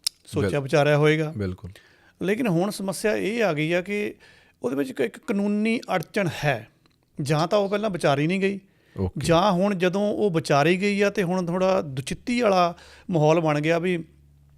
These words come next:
Speaker 1: ਲੋਕਾਂ 'ਚ ਵੀ ਭੁਲੇਖਾ ਪੈ ਗਿਆ ਕਿ ਇਹ ਜਿਹੜੇ, ਅ, ਤਨਖਾਹੀਆ ਕਰਾਰ ਦਿੱਤੇ ਸੀਗੇ, ਜਿੰਨੇ
Speaker 2: ਹਾਂਜੀ।
Speaker 1: ਵੀ ਅਕਾਲੀ ਦਲ ਦੇ ਲੀਡਰ ਸੀਗੇ,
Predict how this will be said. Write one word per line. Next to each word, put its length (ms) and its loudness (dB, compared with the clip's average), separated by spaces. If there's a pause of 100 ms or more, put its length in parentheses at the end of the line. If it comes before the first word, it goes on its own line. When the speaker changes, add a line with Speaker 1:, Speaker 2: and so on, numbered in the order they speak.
(360)
Speaker 1:
ਲੋਕਾਂ 340 6
'ਚ 40 0
ਵੀ 80 -2
ਭੁਲੇਖਾ 400 0
ਪੈ 200 0
ਗਿਆ 160 0
ਕਿ 260 -2 (560)
ਇਹ 280 0
ਜਿਹੜੇ, 600 4 (140)
ਅ, 40 2
ਤਨਖਾਹੀਆ 500 2
ਕਰਾਰ 280 6
ਦਿੱਤੇ 300 2
ਸੀਗੇ, 400 0
ਜਿੰਨੇ 220 0
Speaker 2:
ਹਾਂਜੀ। 120 0
Speaker 1:
ਵੀ 220 -2
ਅਕਾਲੀ 320 -2
ਦਲ 160 0
ਦੇ 80 -2
ਲੀਡਰ 260 2
ਸੀਗੇ, 380 2